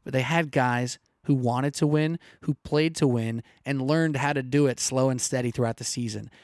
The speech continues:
Maybe the Nets went one year quicker than ex-, expected, but look where it got them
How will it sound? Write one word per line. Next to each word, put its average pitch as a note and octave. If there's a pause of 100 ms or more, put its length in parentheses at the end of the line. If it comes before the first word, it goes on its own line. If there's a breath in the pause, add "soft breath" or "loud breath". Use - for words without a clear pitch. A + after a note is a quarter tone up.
(140 soft breath)
Maybe E3
the D#3
Nets D#3
went C#3+
one C3+
year D3
quicker -
than B2+
ex-, B2 (140)
expected, -
but B2+
look F3
where E3+
it D#3
got F3+
them -